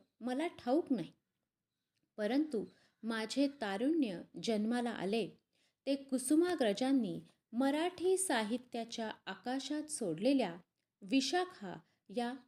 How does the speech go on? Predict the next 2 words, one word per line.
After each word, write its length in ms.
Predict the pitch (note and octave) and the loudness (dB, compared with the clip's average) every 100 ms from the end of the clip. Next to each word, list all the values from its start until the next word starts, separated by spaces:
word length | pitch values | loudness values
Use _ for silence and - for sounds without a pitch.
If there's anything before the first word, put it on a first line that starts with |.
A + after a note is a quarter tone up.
| - | -6
नक्षत्रावर. 680 | A3 G#3 - F#3+ - D#3 - - _ _ _ _ _ _ _ _ _ _ _ _ | -4 -2 -2 -2 -2 -4 -6 -12 _ _ _ _ _ _ _ _ _ _ _ _
कवितेने 760 | D4 D4 G#4 F#4 A#3 F#3+ F#3 | 2 6 4 4 0 0 -6